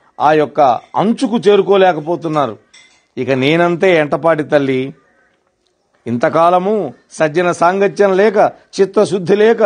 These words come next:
నిన్ను స్తుతించలేకపోయాను, ప్రాసంగిక వశంగా కూడా నిన్ను ప్రస్తావించలేకపోయాను. ఇప్పుడు సుదర్శనుడు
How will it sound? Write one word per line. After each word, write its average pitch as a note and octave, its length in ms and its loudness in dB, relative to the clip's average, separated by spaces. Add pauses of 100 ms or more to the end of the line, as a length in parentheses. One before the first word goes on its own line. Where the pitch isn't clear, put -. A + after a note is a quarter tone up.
(380)
నిన్ను F#3 280 -2
స్తుతించలేకపోయాను, D#3+ 1200 0 (580)
ప్రాసంగిక G3+ 600 0
వశంగా A3+ 480 2
కూడా G3 300 2
నిన్ను F3 240 -4
ప్రస్తావించలేకపోయాను. D3 1300 -4 (540)
ఇప్పుడు C#3 280 -2
సుదర్శనుడు F#3 760 0